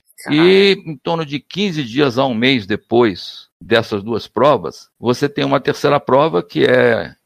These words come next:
Speaker 2: que é uma prova pública, em que a banca que fez a, a sua prova, eles perguntam tudo aquilo que eles consideraram que você não respondeu ou não respondeu adequadamente. A, a nota mínima pra passar é oito e meio.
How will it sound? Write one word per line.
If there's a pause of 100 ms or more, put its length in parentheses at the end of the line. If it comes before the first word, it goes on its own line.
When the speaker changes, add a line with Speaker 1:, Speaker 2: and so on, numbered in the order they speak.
Speaker 2:
que
é
uma
prova
pública, (160)
em
que
a
banca (100)
que
fez (140)
a,
a
sua
prova, (120)
eles
perguntam
tudo
aquilo
que
eles
consideraram
que
você
não
respondeu
ou
não
respondeu
adequadamente.
A, (320)
a
nota
mínima
pra
passar
é
oito
e
meio.